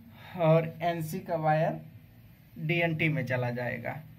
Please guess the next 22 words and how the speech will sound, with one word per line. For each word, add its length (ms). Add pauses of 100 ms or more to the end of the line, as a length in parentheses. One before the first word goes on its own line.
(320)
ये 200
जो 200
वायर 320
है 160 (460)
ये 200 (400)
आपके 300 (100)
एआरडी 440
के 240
एनसी 380
में 160
लगा 280
है, 240 (480)
ये 120
जो 180 (360)
ब्लैक 360
के 120
बगल 300
में 160
ये 200
रेड 260
वाला 280
है, 180